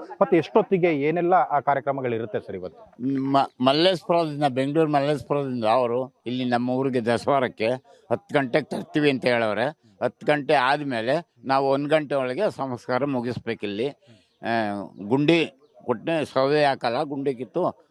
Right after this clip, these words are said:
Speaker 2: ಸಂಸ್ಕಾರ ಮುಗಿಸ್ತೀವಿ. ಆ ಯಮ್ಮ ಬಂದು ಮನೆ ಹತ್ರ ದಫನ ನೋಡಿ ಪೂಜೆ ಮಾಡ್ಕೊಂಡು ಮನೆಯಿಂದ ಮುಕ್-, ಅರ್ಧ ಕಿಲೋಮೀಟ್ರ್ ಬಂದು ತೋಟದಲ್ಲಿ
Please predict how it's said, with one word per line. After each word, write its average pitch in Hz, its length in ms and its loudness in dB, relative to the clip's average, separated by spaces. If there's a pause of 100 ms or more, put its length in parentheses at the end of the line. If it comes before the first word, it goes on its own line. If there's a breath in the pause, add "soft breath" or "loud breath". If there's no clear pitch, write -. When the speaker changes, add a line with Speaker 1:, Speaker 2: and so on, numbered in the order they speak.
(160)
Speaker 2:
ಸಂಸ್ಕಾರ 127 420 2
ಮುಗಿಸ್ತೀವಿ. 107 560 -2 (460)
ಆ 127 140 4
ಯಮ್ಮ 143 300 2
ಬಂದು 143 300 -2
ಮನೆ 135 280 0
ಹತ್ರ 151 240 0 (580)
ದಫನ 147 320 0 (160)
ನೋಡಿ 135 360 0
ಪೂಜೆ 165 340 -2
ಮಾಡ್ಕೊಂಡು 160 440 -2
ಮನೆಯಿಂದ 139 400 -2 (520 soft breath)
ಮುಕ್-, 127 360 -10
ಅರ್ಧ 127 220 -2 (120)
ಕಿಲೋಮೀಟ್ರ್ 135 540 -4
ಬಂದು 120 300 -4
ತೋಟದಲ್ಲಿ 127 640 -4